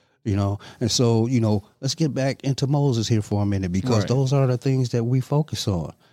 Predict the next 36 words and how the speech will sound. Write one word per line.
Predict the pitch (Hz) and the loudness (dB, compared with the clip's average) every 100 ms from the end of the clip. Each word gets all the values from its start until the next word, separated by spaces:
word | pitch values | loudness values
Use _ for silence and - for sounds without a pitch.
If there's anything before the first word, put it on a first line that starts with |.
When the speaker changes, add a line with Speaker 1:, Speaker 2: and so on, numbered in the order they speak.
| _ - | _ -6
Speaker 1:
You | 127 | 0
know, | 113 107 101 | 2 2 2
the | 98 | 0
mapping, | 95 120 131 - 85 78 | 2 2 0 -4 -6 -6
the | 76 | -6
gerrymandering | 85 120 123 123 120 - 110 117 123 120 120 120 117 | -2 -2 0 -2 -4 -6 -10 -2 0 2 2 2 2
of | |
the | 117 | 2
maps, | 117 131 110 95 | 2 2 0 -2
and | 92 | -2
whose | 101 131 123 | 0 2 2
vote | 117 131 117 | 2 0 0
counts | - 120 98 - | -2 0 0 -2
and | 92 | -6
how | 90 147 135 101 | -4 -2 0 2
and | 90 90 | 0 0
why, | 123 120 95 | 0 0 0
and | 87 | 0
why | 113 131 | 0 0
it's | 127 | 0
important | 120 - 127 120 | -2 -2 -2 -2
to | 110 | -2
vote | 101 123 113 - - _ | 0 2 0 -2 -20 _
to | 107 | -4
change | - 123 127 113 | 0 0 0 0
our | 107 113 | 0 0
situations | - 113 113 110 113 117 107 | 0 -2 0 2 2 0 0
and | 101 | 0
circumstances | 123 113 101 - 110 101 101 101 | 0 -2 -4 -2 -2 0 -2 0
in | 110 | 2
these | 107 101 | 2 0
communities | - 98 113 110 92 90 87 | -2 0 2 2 2 0 0
and | 92 | 0
in | 107 | 2
our | 101 | 2
neighborhoods, | 98 104 104 87 95 76 - | 2 0 0 0 0 -2 -8